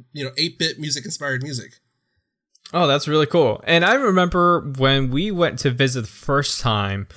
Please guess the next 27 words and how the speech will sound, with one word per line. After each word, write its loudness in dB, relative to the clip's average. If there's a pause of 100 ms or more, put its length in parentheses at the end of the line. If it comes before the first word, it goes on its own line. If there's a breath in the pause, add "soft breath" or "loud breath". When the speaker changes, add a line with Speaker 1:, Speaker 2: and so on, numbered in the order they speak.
(500 loud breath)
Speaker 2:
they 4
had -2
this, 0
uh, 2
little 0
shed 2 (220)
i-, -8
i-, -6
in -2
the -2
back 0
where 0
the -4
band 2
would -2
play. 0
Is 2
that, 2
is 2
that 2
where 0
they -2
were -2
playing 0
the -2
music -2
at, -2